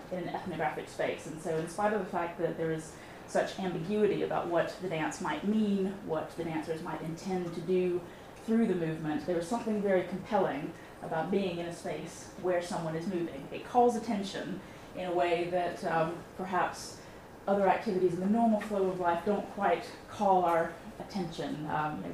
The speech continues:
begging to be, uh, observed and, and thought through. And all this is to say that, um, in spite of its bodily immediates-,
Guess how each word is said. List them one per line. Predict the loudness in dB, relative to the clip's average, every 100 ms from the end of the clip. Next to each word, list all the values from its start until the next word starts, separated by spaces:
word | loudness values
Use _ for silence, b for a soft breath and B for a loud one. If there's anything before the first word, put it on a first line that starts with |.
| -2
begging | 0 0 -2 -4
to |
be, | -2 0 0 0
uh, | -2 -4
observed | -4 -4 -4 -6 -6
and, | -6 -6 -6
and | -4
thought | -2 -4 -4
through. | -2 -2 -6 B B B B B -18 -18 -18 -18 -12 0
And | 4 12
all | 12 12
this | 8
is | 2
to | -2
say | 6 8 8 8
that, | 4 4 4
um, | 2 2 -2 -6 -10 -12 -6
in | -6
spite | -4 0 4
of | 4
its | 2 -4 -8 B B B -10 0
bodily | 4 4 4 2
immediates-, | 2 2 2 0 -4